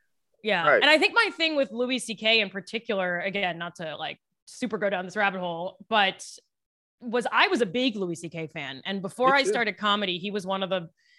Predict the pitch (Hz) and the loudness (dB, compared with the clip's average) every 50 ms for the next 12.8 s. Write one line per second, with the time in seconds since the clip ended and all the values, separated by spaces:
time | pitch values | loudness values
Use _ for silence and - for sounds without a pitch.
0 | _ _ - 208 214 220 226 240 254 269 262 240 220 214 - - - 202 180 175 | _ _ -6 -2 0 2 2 4 4 4 2 0 0 -2 -6 -10 -8 -6 -4 -4
1 | 185 208 - - 196 170 170 170 170 170 165 147 - _ _ _ _ _ _ - | -4 -4 -4 -6 -8 -8 -8 -8 -10 -12 -12 -14 -16 _ _ _ _ _ _ -6
2 | - 196 196 190 196 190 - - - - 311 339 330 302 262 240 214 196 226 226 | -2 0 0 0 0 -2 -6 -2 2 4 4 6 6 4 4 4 4 4 2 0
3 | 196 208 226 240 285 - - 247 196 - - 269 226 247 - 220 226 208 202 202 | 2 2 2 2 2 2 -2 -8 -6 -4 0 0 0 0 0 -4 -2 0 0 -2
4 | 196 202 196 190 185 185 175 170 170 175 175 170 170 160 165 180 196 214 - 196 | 0 0 0 -2 -2 0 -2 -2 -2 -4 -4 -8 -8 -8 -4 -4 -4 -2 0 0
5 | 185 180 175 185 180 180 175 - - - 202 190 175 185 165 - 175 165 170 170 | 0 0 0 -2 -2 -4 -4 -8 -8 -8 -6 -6 -6 -6 -8 -6 -4 -4 -2 -2
6 | 170 156 165 170 175 - 170 165 175 165 160 156 156 - - - - 151 - _ | -4 -6 -10 -12 -12 -12 -12 -12 -10 -10 -10 -10 -12 -12 -12 -10 -10 -10 -10 _
7 | _ _ _ _ _ 185 214 - _ - 214 - - - 220 233 220 220 196 202 | _ _ _ _ _ -20 -20 -14 _ -10 -10 -8 -4 -2 0 0 2 4 4 4
8 | 214 214 208 - 294 277 285 285 285 294 277 294 285 302 285 277 - 330 320 - | 4 2 2 2 2 4 6 6 8 8 6 6 6 6 6 6 4 2 4 4
9 | 330 285 277 277 285 277 277 226 247 220 190 196 208 - 190 170 220 220 208 175 | 4 4 6 6 6 6 4 4 4 6 4 4 6 4 4 4 6 6 4 4
10 | 165 247 233 226 170 - 311 339 - 269 320 254 196 - - _ _ _ _ _ | 4 4 2 2 4 4 4 2 2 2 0 0 -2 -2 -6 _ _ _ _ _
11 | - _ - - - 226 208 - 254 - - - 320 311 311 311 302 262 220 208 | -20 _ -8 -2 0 0 2 2 0 -2 0 4 6 8 8 10 8 8 6 4
12 | 196 202 - 190 - 202 240 226 202 - - - 185 170 170 170 | 2 0 -4 -6 -4 0 0 2 0 0 -4 -10 -12 -12 -12 -12